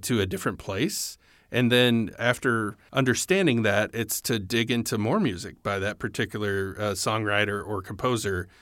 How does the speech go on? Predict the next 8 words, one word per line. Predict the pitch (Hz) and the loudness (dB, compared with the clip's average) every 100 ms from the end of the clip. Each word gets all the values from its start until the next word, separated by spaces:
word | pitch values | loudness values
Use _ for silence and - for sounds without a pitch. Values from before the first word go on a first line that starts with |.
| _ | _
Like, | - 110 101 - | -4 -4 -4 -2
get | 175 | -2
familiar | - 165 131 147 127 117 | 0 2 4 2 0 -2
with | 107 113 107 - | -2 -4 -4 -12
their | 101 107 110 | -10 -2 -2
works, | 110 107 185 - - - | 0 0 -2 -4 -10 -10
you | 98 110 | -4 -2
know, | 104 117 76 | -2 -4 -6